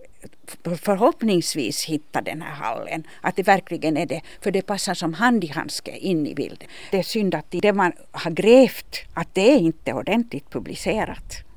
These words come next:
Och undra på att inte folk känner till det. Undra på. Det borde nödvändigtvis kopplas in i den här forskningen nu. I synnerhet om det leder till vidare forskning liksom utöver det här hallen,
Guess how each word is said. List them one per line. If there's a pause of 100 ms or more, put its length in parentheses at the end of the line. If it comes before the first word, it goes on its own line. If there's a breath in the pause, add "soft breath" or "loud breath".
(180)
Och
undra
på
att
inte
folk
känner
till
det. (260)
Undra
på. (280)
Det
borde
nödvändigtvis
kopplas
in
i
den
här
forskningen
nu. (300)
I
synnerhet
om
det
leder
till
vidare
forskning
liksom
utöver
det
här
hallen,